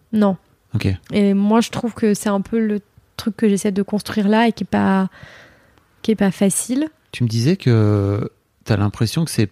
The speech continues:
Speaker 2: moins simple aujourd'hui de trouver des relecteurs ou des lecteurs autour de toi, euh, parce que t'es publié.
Speaker 1: Ouais.
Speaker 2: Alors que pour moi, au contraire, il y a un côté, euh, c'est potentiellement, euh, valorisant, tu vois, que de,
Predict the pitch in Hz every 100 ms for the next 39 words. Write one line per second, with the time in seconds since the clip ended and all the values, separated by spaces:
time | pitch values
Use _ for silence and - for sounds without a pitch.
0 | - 131 127 143 151 - 143 131 113 110
1 | 120 - 107 107 110 104 104 - 120 117
2 | - - _ _ 113 104 104 - 120 110
3 | - 104 101 - 139 196 - - - _
4 | - 107 101 104 101 107 - _ _ _
5 | - 117 - 135 123 110 - 123 117 117
6 | 135 147 _ _ _ - 208 - _ _
7 | _ _ - 104 - 104 113 120 143 127
8 | 127 117 - 143 117 107 104 104 104 113
9 | - 127 135 113 104 101 101 104 - _
10 | _ _ _ _ _ - - 101 113 113
11 | 107 - 107 113 123 127 117 107 104 107
12 | 107 107 110 113 170 _ 330 _ - 110
13 | 117 120 120 123 196 170 120 120 - 113
14 | 110 110 110 113 113 113